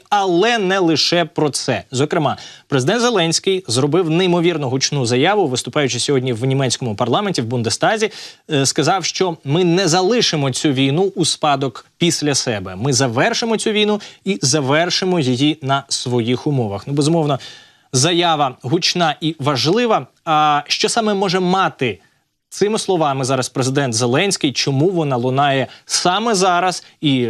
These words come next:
саме безпосередньо під час саміту? І при цьому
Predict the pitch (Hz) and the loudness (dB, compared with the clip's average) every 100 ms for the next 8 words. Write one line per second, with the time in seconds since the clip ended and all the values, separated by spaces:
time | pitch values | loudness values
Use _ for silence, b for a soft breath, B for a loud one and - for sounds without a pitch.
0 | 101 - - 135 175 123 120 - - 143 | -4 -4 0 2 2 -2 -4 -8 -2 0
1 | 131 110 113 - - 156 180 208 190 - | 0 -2 -2 0 0 0 0 0 0 0
2 | 208 - _ _ 190 185 180 147 160 190 | -2 -4 _ _ 0 2 2 2 0 0
3 | 165 | 0